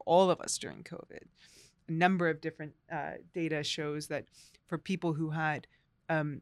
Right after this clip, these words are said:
an identity in terms of their local community and a connection to their local community, they fared far better psychologically throughout the crisis than those that didn't.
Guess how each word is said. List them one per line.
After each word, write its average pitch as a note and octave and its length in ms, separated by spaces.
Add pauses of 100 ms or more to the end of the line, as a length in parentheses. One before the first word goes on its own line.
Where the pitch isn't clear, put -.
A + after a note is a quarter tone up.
an D#3+ 140
identity E3 880
in D#3 160
terms D#3 280
of C#3+ 100
their C#3+ 120
local E3+ 380
community E3+ 520
and F3 100
a C#3+ 40
connection D#3 440
to D#3+ 80
their C#3+ 160
local D3 260 (100)
community, D#3 540 (300)
they D3+ 120
fared D#3 380
far E3+ 300
better D#3 400
psychologically D3 800
throughout C3+ 300
the - 60
crisis C#3+ 600
than C#3 200
those C3 280
that E3 160
didn't. B3 260